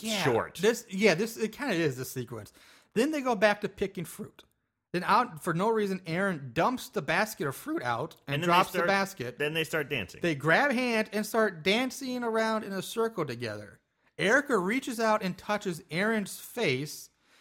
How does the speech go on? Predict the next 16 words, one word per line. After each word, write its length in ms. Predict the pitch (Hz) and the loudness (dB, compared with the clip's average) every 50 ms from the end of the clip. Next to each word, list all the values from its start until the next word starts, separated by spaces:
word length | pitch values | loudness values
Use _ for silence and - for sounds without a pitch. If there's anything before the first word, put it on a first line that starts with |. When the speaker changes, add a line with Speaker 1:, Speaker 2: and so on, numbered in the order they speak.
| _ - | _ 0
Speaker 1:
And 80 | 185 214 | 2 2
there's 160 | 247 233 208 | 4 4 2
a 60 | 185 | 0
quick 300 | 170 - - 277 294 285 | -2 -2 -2 -4 -4 -2
shot 160 | - - 226 190 | 0 2 2 2
of 80 | 165 - - | 2 0 -2
Erica 340 | 202 240 277 294 285 - - | 0 4 4 4 4 2 0
on 140 | - 196 190 | 2 2 2
the 100 | 185 165 | 2 0
ground 460 | 139 120 139 185 226 247 233 220 190 | -2 0 2 4 6 6 6 6 4
with, 140 | 165 185 190 | 2 -2 0
on 100 | 170 175 | 0 0
her 100 | 170 156 127 | 0 0 0
hands 280 | 147 226 254 247 220 | 0 -2 -2 -2 -2
and 120 | 190 160 190 | -2 -2 -2
knees. 440 | 247 220 190 160 160 160 160 - | 0 0 0 0 -2 -4 -4 -8